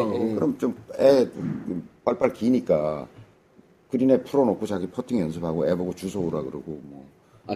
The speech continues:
Speaker 3: 그렇게 해도 돼요?
Speaker 2: 하죠. 예.
Speaker 3: 어, 애들이 막 들어가서
Speaker 2: 아니,
Speaker 3: 같이
Speaker 2: 골프장마다 다르겠지만
Speaker 3: 어.
Speaker 2: 애들
Speaker 3: 그런 데도
Speaker 2: 데려가서
Speaker 3: 있다?
Speaker 2: 그러면 연습 그린에서 같이 할 수 있고 플라스틱 퍼터 하나 사줘가지고 여기 학교에 어느 애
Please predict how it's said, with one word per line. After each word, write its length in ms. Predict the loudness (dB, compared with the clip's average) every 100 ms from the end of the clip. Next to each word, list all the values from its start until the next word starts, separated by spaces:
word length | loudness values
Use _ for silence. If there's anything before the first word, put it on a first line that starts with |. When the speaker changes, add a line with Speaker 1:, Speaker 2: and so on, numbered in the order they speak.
| -6
Speaker 3:
그렇게 380 | -4 0 0
해도 300 | 2 0 0
돼요? 220 | -4 -2 0
Speaker 2:
하죠. 440 | 2 2 0 -6 -10
예. 80 | -12 -12 -18 -20 _ _ -6
Speaker 3:
어, 120 | 0
애들이 260 | 2 2 0
막 160 | -2
들어가서 240 | 2 4 4
Speaker 2:
아니, 80 |
Speaker 3:
같이 80 | 6
Speaker 2:
골프장마다 500 | 4 6 6 6 6
다르겠지만 880 | 4 2 2 0 -2 -2 -2 -2 -6 -12
Speaker 3:
어. 200 | -18 -18 -20 -20 2
Speaker 2:
애들 200 | 6 8
Speaker 3:
그런 140 | 8 10
데도 160 | 10 8
Speaker 2:
데려가서 240 | 6 0 0
Speaker 3:
있다? 80 |
Speaker 2:
그러면 380 | 0 0 0 2
연습 240 | 2 0 -2
그린에서 380 | -2 0 -2 -6
같이 300 | -10 -4 -2
할 100 | -2
수 180 | -4 -6
있고 140 | -6
플라스틱 640 | -2 0 2 2 0 -4 -10
퍼터 280 | -8 -4
하나 160 | -2 -4
사줘가지고 760 | -4 -2 0 -2 -4 -8 -8 -10 _ _ _ _ _ _
여기 180 | 6 6
학교에 340 | 6 6 8 10
어느 300 | 10 8 8
애 120 | 6